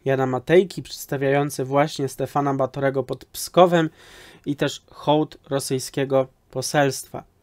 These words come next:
Widzimy polskiego króla siedzącego, e, na takim uhonorowanym miejscu i też rosyjskie poselstwo, które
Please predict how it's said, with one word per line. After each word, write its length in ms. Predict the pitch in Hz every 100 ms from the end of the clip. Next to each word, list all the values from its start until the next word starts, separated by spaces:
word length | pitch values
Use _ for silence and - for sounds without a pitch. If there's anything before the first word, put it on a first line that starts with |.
| -
Widzimy 340 | 127 131 131
polskiego 560 | 123 127 - - 123 123
króla 360 | - 160 165
siedzącego, 680 | 151 135 123 120 - 127 127 117 _ _ - - - - - - -
e, 380 | 120 117 113 113
na 140 | - 120
takim 320 | 123 120 131
uhonorowanym 760 | - 135 131 123 123 123 117 120
miejscu 540 | 156 190 - 170 160 - _
i 80 | 143
też 200 | 143 139
rosyjskie 680 | 139 131 156 156 - 139 127 _ _
poselstwo, 680 | 131 - 147 156 - - 135
które 400 | - 131 127